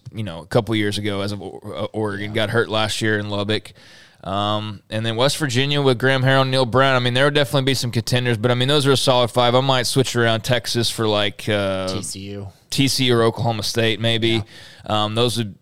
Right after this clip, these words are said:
Speaker 1: be, be possibly the moves I'd make, but outside of that, I mean, somebody, you got, you only, can only have five.
Speaker 2: Right.
Speaker 1: So,
Speaker 2: <laughs>
Speaker 1: um, that's kind of the year we're looking at in the, the Big twelve, where there are a lot of expectations for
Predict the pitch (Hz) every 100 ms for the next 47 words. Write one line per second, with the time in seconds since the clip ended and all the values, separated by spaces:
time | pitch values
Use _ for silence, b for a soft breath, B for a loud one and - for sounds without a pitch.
0 | 101 _ _ B B 127 120 123 120 117
1 | 113 110 - 123 117 113 113 113 113 110
2 | 110 107 110 110 107 107 110 - 104 101
3 | 98 101 101 104 104 101 101 _ _ -
4 | - 139 131 113 113 139 123 131 120 131
5 | 135 123 135 107 110 - 117 131 113 107
6 | 104 B B B 113 - 110 113 123 120
7 | 139 135 127 123 127 127 127 123 131 127
8 | 113 120 117 110 95 110 104 127 - 135
9 | 131 117 98 117 113 117 123 120 117 120
10 | 123 120 - 120 113 123 117 117 110 120
11 | 113 107